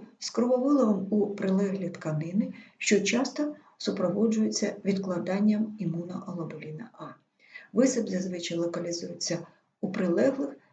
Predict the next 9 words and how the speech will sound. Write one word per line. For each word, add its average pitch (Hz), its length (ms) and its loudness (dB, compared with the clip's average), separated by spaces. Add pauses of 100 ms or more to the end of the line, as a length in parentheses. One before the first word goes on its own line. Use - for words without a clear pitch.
(140)
ділянках 208 640 0
шкіри, - 520 -4 (360)
нижче 294 440 2
талії, 233 500 4 (260)
на 254 160 4
сідницях 190 640 -2 (360)
і 294 260 2 (160)
нижніх 190 420 0 (140)
кінцівках. 156 580 -6